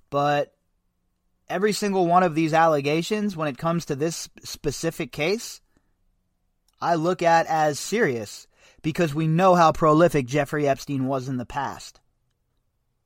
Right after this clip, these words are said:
And we know how long his whole entire operation was active.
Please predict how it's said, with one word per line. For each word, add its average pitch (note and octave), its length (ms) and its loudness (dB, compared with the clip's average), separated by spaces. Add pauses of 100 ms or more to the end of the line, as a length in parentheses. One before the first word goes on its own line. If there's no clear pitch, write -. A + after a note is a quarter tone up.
(520)
And E3 200 0
we E3 160 2
know D#3 540 6 (340)
how E3+ 220 10
long D#3 500 6
his D3+ 260 -4
whole E3 240 -2
entire D#3 420 0
operation D3+ 760 0
was D#3 180 -4
active. E3 600 -4